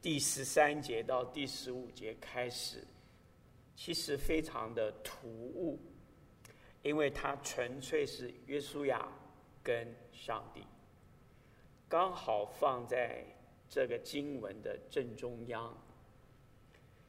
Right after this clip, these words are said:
我们就从十三到第十五节开始。约书亚，我觉得，我个人觉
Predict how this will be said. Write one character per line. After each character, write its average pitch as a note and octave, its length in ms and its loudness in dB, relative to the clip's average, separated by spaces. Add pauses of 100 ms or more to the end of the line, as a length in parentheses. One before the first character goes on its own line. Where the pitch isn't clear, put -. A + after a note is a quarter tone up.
(640)
我 A#2+ 80 -6
们 D3 180 0
就 F3 120 6
从 C3 300 -2
十 B2 180 -6
三 C3+ 360 2
到 B2+ 240 4
第 B2 340 -6
十 - 440 -6
五 A#2 200 -6
节 - 420 -8
开 A2+ 320 -6
始。 - 240 -8 (600)
约 C#3+ 160 2
书 D3+ 220 0
亚， B2 300 4 (160)
我 A#2 220 2
觉 A#2 440 -2
得， A#2+ 280 0 (1500)
我 A#2 140 -4
个 F3 280 10
人 A2+ 300 4
觉 G1+ 200 -8